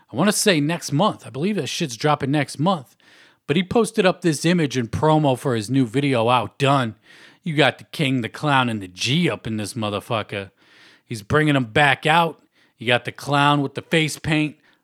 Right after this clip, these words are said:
red nose, fucking red hair, throwback to the old school Tech N9ne shit. And I saw him talk about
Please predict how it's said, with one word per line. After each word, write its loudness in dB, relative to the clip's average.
red 0
nose, 2
fucking -2
red 2
hair, 2
throwback 2
to -8
the 0
old 2
school -4
Tech -4
N9ne 0
shit. -2
And 2
I 6
saw 4
him 4
talk 2
about 0